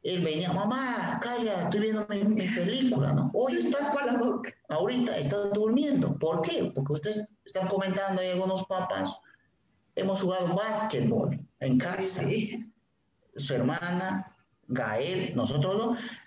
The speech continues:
Speaker 1: y no pasan ni cinco minutos y se fue a dormir el deporte. Entonces, volviendo al tema ya de, de la ansiedad y el estrés, a él, el hecho de no salir, el hecho de que, de que no, intentamos de que no esté disperso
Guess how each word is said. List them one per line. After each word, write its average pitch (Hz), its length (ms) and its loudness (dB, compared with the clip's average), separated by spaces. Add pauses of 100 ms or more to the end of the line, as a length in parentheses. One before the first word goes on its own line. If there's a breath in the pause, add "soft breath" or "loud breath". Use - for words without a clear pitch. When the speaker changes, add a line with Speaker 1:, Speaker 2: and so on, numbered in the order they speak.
(520 loud breath)
Speaker 1:
y - 80 -4
no 269 240 2
pasan 269 260 0
ni 247 60 0
cinco 269 180 0
minutos 320 400 0
y 151 260 -6
se 143 200 0
fue 165 120 4
a 156 60 0
dormir 160 540 0 (640)
el 147 160 2
deporte. 123 680 0 (220)
Entonces, 165 420 2 (600 loud breath)
volviendo 143 500 2
al 208 120 0
tema 208 420 0
ya 151 280 0
de, 127 220 2
de 123 160 4
la 123 140 0
ansiedad 127 320 0
y 185 40 0
el 175 200 2
estrés, 175 560 -2
a 151 240 -2
él, - 400 -2 (1080)
el 143 240 2
hecho - 200 0
de 147 100 0
no 180 140 0
salir, 208 680 -2
el 175 100 0
hecho 185 240 -2
de 147 200 2
que, 127 400 4 (480 loud breath)
de 139 220 2
que 143 380 2
no, 190 360 2
intentamos 175 640 2
de 156 120 0
que 143 120 0
no 170 80 2
esté 180 180 2
disperso 190 1080 -2